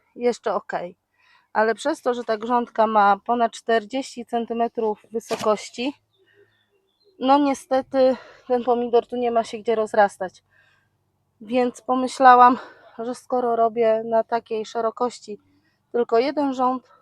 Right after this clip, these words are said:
to do jednego palika robię po dwa pomidory. One będą prowadzone na jeden pęd, więc myślę, że to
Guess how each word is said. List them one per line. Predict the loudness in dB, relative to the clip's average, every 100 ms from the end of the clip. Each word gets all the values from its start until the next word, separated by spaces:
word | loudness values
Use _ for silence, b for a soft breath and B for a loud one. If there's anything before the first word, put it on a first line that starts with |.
| b _ _ _ _ -6
to | -2
do | 0
jednego | 0 -2 -4
palika | -2 -4 -4 -6 -6 _ _ _ _ _ -6
robię | 0 0 2 0 0 -4 b b b -10
po |
dwa | -2 -2
pomidory. | -2 -8 0 2 2 -4 b b b -2
One | -2 0
będą | -2 -4 -2
prowadzone | 0 2 2 0 -2
na | -4 -2
jeden | -2 -4 -2
pęd, | 0 0 -4 _ _ _ _ _ _ _ _ _ -10 -2
więc | -2 0
myślę, | -2 0 0
że | 0 2
to | 2 2